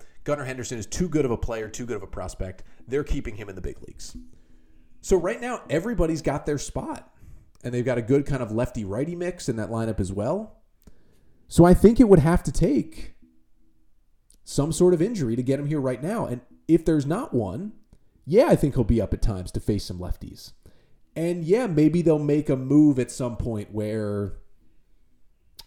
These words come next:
Frazier's just not working out and they make a move. Or Stowers really struggles again, so they go back to Ortiz.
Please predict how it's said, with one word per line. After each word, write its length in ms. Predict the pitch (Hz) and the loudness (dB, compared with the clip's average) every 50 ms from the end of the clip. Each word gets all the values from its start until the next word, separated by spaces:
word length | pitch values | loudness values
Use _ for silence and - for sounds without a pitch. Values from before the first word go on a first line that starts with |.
| _ _ | _ _
Frazier's 440 | - - 127 131 135 107 120 113 | -8 -4 0 0 0 2 0 -2
just 200 | - 113 - - | -2 -6 -8 -8
not 180 | 131 123 113 107 | -8 -10 -8 -10
working 240 | 110 101 - 110 98 | -12 -10 -8 -10 -10
out 100 | 90 82 | -10 -12
and 80 | 71 | -12
they 40 | 95 | -12
make 180 | 92 92 95 - | -12 -10 -10 -10
a 40 | 92 | -10
move. 200 | 90 80 87 - | -10 -12 -10 -4
Or 120 | - 143 131 | -2 -2 -2
Stowers 600 | - - - - - 117 127 131 127 120 101 101 101 | -2 -4 -2 -2 -2 -2 -2 -4 -4 -4 -6 -6 -6
really 280 | 104 131 127 123 120 | -4 -4 -4 -4 -6
struggles 520 | - - - - 131 127 120 104 101 90 95 | -8 -10 -10 -8 -6 -6 -4 -4 -4 -4 -4
again, 280 | 87 90 87 82 80 | -6 -8 -10 -12 -14
so 80 | - - | -12 -8
they 80 | 110 110 | -8 -4
go 140 | 104 110 101 | -2 -4 -4
back 340 | - - 90 104 - - | -4 -8 -8 -10 -10 -10
to 100 | - - 101 | -10 -12 -10
Ortiz. 760 | 110 104 95 - - - 107 92 85 - - 104 - - | -10 -12 -12 -12 -10 -10 -10 -10 -12 -14 -18 -18 -20 -20